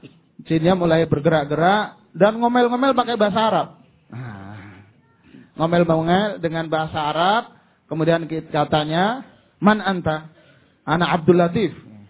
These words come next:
"Min aina ji'ta?" "Dari mana kamu datang?" "Ana min Baghdad."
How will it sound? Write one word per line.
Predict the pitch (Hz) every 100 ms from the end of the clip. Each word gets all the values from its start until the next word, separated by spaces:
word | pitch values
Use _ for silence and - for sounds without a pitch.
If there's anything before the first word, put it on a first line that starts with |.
| _ -
"Min | 170 185
aina | 220 233
ji'ta?" | 208 220 - 214 226 - - _ - - _
"Dari | 156 170
mana | 170 190
kamu | 175 175 170
datang?" | 160 156 156 151 -
"Ana | 170 175 165
min | 170 147
Baghdad." | 165 147 180 175 147 -